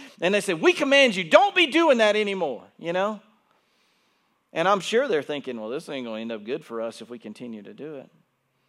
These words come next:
You know what would happen if this was somebody like, in today's time, and they were preaching Jesus, and they were talking about Jesus, and they were thrown into jail.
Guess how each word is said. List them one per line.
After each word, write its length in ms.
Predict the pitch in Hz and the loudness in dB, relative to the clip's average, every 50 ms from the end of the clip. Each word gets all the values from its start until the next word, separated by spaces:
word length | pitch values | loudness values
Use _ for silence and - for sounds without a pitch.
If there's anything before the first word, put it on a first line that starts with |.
| _ _ _ _ _ _ _ _ _ _ _ _ _ _ _ _ _ _ _ _ _ _ _ _ _ _ _ _ _ _ | _ _ _ _ _ _ _ _ _ _ _ _ _ _ _ _ _ _ _ _ _ _ _ _ _ _ _ _ _ _
You 100 | - 147 | -8 -4
know 140 | 160 170 175 | -2 -2 0
what 160 | 170 160 147 | 0 0 -2
would 100 | 139 123 | -2 -4
happen 480 | 127 143 147 143 131 139 135 127 127 127 _ _ _ _ _ _ _ _ _ _ _ _ _ _ _ _ _ _ _ | -2 -2 -2 -4 -4 -6 -10 -12 -12 -16 _ _ _ _ _ _ _ _ _ _ _ _ _ _ _ _ _ _ _
if 160 | 143 139 - | -8 -8 -4
this 240 | 143 147 143 143 - | -4 -4 -4 -4 -6
was 400 | 139 127 117 107 - - - - _ _ _ | -8 -8 -8 -8 -10 -14 -20 -20 _ _ _
somebody 640 | - - 151 139 131 127 123 123 120 120 113 110 107 _ _ _ _ _ _ _ _ _ _ _ _ _ | -12 -6 -6 -4 -2 0 0 0 0 -2 -4 -8 -12 _ _ _ _ _ _ _ _ _ _ _ _ _
like, 280 | - 110 110 107 104 - _ _ | -10 -8 -8 -8 -8 -10 _ _
in 160 | - 139 120 | -14 -14 -14
today's 420 | 110 127 107 113 110 113 113 107 - | -12 -8 -6 -4 -4 -4 -4 -8 -10
time, 340 | - 120 117 117 117 113 104 | -12 -10 -8 -8 -8 -8 -10
and 100 | 98 104 | -10 -10
they 100 | 107 110 | -10 -10
were 180 | 104 98 101 _ _ _ _ _ _ _ _ _ _ _ _ _ _ _ _ | -10 -12 -16 _ _ _ _ _ _ _ _ _ _ _ _ _ _ _ _
preaching 360 | - 131 131 127 - 123 110 | -12 -10 -10 -8 -8 -10 -10
Jesus, 500 | 101 110 117 120 120 113 113 117 110 - | -10 -8 -8 -8 -8 -8 -10 -12 -14 -14
and 80 | - 117 | -12 -12
they 60 | 110 | -10
were 80 | 110 107 | -10 -10
talking 340 | - 135 127 117 - 123 117 | -8 -6 -8 -6 -6 -10 -10
about 220 | 113 113 110 104 | -10 -10 -10 -10
Jesus, 440 | - 117 117 117 113 110 110 - - | -12 -14 -14 -14 -14 -16 -20 -20 -20
and 80 | 107 | -20
they 40 | 98 | -20
were 40 | 98 | -18
thrown 260 | - - 117 120 117 | -12 -10 -8 -8 -8
into 180 | 117 113 107 107 | -8 -10 -10 -14
jail. 520 | 98 - 107 110 113 117 117 113 117 - | -16 -16 -12 -10 -8 -8 -8 -8 -12 -16